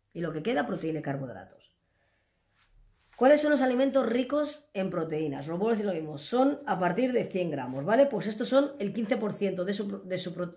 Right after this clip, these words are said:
de su, de cada cien gramos son proteína. El bacalao, los arenques, la sardina, los pescados azules, eh,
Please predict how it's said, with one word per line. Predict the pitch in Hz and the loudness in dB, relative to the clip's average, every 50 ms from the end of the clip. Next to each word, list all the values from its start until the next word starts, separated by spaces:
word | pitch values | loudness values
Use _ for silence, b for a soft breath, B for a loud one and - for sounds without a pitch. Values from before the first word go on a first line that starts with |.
| - | -12
de | 175 175 165 | -8 -6 -6
su, | 143 175 175 170 170 170 170 160 156 156 - - _ _ _ _ _ _ _ _ _ _ _ _ _ _ _ _ _ _ _ B B B B B B B B B - | -4 -4 -4 -4 -4 -4 -4 -6 -8 -10 -12 -20 _ _ _ _ _ _ _ _ _ _ _ _ _ _ _ _ _ _ _ B B B B B B B B B -12
de | 170 185 196 190 | -4 0 2 2
cada | 185 175 170 165 165 | 4 2 2 0 0
cien | - 240 233 233 | 2 2 2 4
gramos | 233 247 262 285 320 330 320 - - | 6 4 4 4 2 -2 -4 -8 -12
son | - - 196 196 190 | -8 -4 -2 -2 0
proteína. | 190 180 - 135 131 127 120 113 - _ _ _ _ _ _ _ - | 0 -2 -2 -4 -6 -6 -8 -12 -16 _ _ _ _ _ _ _ -16
El | 120 120 | -12 -10
bacalao, | 120 113 117 120 135 175 202 208 196 | -10 -10 -8 -6 -2 0 2 2 2
los | 196 185 - - | 2 0 -2 -4
arenques, | 127 151 175 175 185 175 | -6 -6 -4 -2 -2 -2
la | 151 135 | -2 -2
sardina, | - 123 131 165 180 190 196 190 - - _ _ - | -4 -6 -6 -4 -4 -4 -4 -6 -8 -16 _ _ -10
los | - 165 160 | -10 -10 -10
pescados | - - 185 190 190 175 | -6 -2 0 0 0 0
azules, | 160 - - 120 113 110 110 - - _ _ _ _ _ _ _ _ _ _ _ - | -4 -6 -8 -10 -10 -10 -12 -12 -16 _ _ _ _ _ _ _ _ _ _ _ -2
eh, | 180 196 196 196 190 190 190 190 185 | 0 2 2 4 4 4 4 4 2